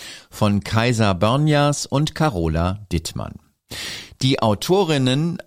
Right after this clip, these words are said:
arbeiten für die Stiftung Arbeit und Umwelt der I G Bergbau, Chemie und Energie. In ihrem Text zeigen sie die anstehenden Veränderungen in der Arbeitswelt auf. Sie stellen Beispiele aus der Chemieindustrie vor,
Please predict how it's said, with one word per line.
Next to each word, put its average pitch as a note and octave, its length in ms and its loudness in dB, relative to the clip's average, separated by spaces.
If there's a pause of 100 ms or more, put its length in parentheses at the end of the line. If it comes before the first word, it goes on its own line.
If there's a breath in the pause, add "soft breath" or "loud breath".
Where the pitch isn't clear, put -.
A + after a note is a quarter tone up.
arbeiten A2+ 720 0
für G#2 200 -2
die F#2 100 0
Stiftung G2+ 560 -2
Arbeit C#3 640 0
und G2+ 300 -2
Umwelt C#3 720 2
der A2 240 0
I A#2 160 2
G F2+ 240 0
Bergbau, B2+ 800 0
Chemie G2+ 580 2
und B2+ 400 -2
Energie. D#2 640 -2 (600 loud breath)
In C3 160 4
ihrem F#2 380 0
Text - 800 -4
zeigen A#2 400 0
sie A#2+ 260 0
die A2 260 0
anstehenden C#3 760 0
Veränderungen C#3 800 0
in G#2 240 2
der G#2 240 0
Arbeitswelt B1+ 880 -6
auf. - 500 -8
Sie A2+ 300 0
stellen A2 400 2
Beispiele D3+ 680 0
aus A2+ 260 0
der G2+ 220 2
Chemieindustrie A2 1120 0
vor, D3 380 0